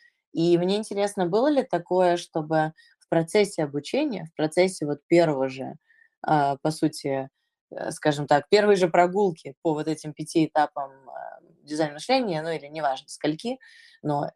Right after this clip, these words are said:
конкретным этапам дизайн мышления уже рождалась какая-то идея, которая уходила в прототип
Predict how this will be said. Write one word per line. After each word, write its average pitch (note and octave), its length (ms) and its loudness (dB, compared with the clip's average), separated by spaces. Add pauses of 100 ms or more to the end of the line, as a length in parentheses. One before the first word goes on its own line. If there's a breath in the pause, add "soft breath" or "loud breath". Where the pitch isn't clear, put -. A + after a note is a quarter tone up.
(120)
конкретным E3+ 500 2
этапам D3 280 0
дизайн D3 280 -6
мышления G#3+ 560 -2 (320 soft breath)
уже G3 280 4
рождалась E3+ 520 0
какая-то D3 540 -8
идея, F#3+ 360 -4
которая C#3+ 380 -8
уходила C#3+ 440 -10
в - 60 -20
прототип C#3+ 540 -6